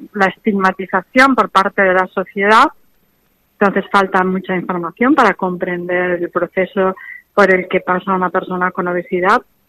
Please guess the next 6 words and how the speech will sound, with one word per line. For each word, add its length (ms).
y 220
además, 460
eh, 200
hay 160
muchos 440
tipos, 360